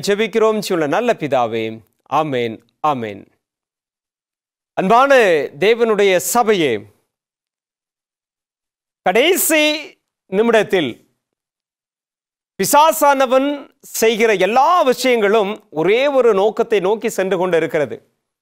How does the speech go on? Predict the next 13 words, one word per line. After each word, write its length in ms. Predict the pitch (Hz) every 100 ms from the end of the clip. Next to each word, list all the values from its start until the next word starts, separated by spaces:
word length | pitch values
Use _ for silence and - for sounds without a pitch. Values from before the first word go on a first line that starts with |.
| _ _ _ _ _ _
காரணம், 720 | 196 262 254 226 202 208 - _ _ _ _ _ _ _ _ _ _ -
இந்த 180 | 175 175
தவறான 640 | 196 254 262 254 233 214
உபதேசங்கள், 800 | - 170 208 202 208 180 175 160
தவறான 640 | 180 208 247 240 226 214 185 -
விஷயங்கள், 720 | 156 - 214 185 170 156 143
தவறான 520 | 190 254 247 226 220
சத்தியங்கள், 520 | - 214 - 196 180
இது 140 | 156 151
எல்லாவற்றிற்கும் 1300 | 202 285 381 370 311 254 180 220 196 247 202 202 214 _ _ _ _ _ _
காரணம் 680 | 190 254 269 208 170 165 -
பிசாசானவன் 920 | 151 247 240 233 214 185 165 151 -
சீக்கிரத்தில் 800 | - - 269 254 226 - 160